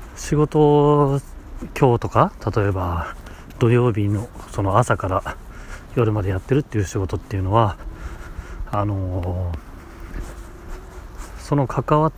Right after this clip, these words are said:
てる仕事の、その到着点というか、終着点的な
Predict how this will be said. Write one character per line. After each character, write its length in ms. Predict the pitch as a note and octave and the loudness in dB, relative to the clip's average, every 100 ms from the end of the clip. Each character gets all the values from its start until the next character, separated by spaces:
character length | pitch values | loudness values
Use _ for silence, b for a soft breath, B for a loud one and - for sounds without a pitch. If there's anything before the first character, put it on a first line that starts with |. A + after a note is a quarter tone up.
| - - | -8 -8
て 80 | - | -2
る 140 | A2 G#2 | 0 0
仕 220 | - A#2 | 0 2
事 520 | A#2 A#2 - B2+ A#2 | 2 0 2 4 4
の、 300 | D3 D#3+ F2+ - - - B B B - | 4 2 0 -8 -14 -14 B B B -2
そ 120 | D3 | 2
の 160 | C#3+ B2+ - | 4 2 -4
到 280 | - E3 D#3 | 4 6 6
着 240 | - D#3 - | 4 -2 2
点 200 | A#2+ G#2 | 2 2
と 80 | |
い 80 | G2 | 0
う 40 | G2+ | 2
か、 100 | B2+ | 2
終 240 | - F3+ | 6 6
着 260 | G3 - - | 6 2 4
点 240 | F3 D#3 | 2 4
的 240 | F3+ - | 2 4
な 220 | E3 D#3 | 4 4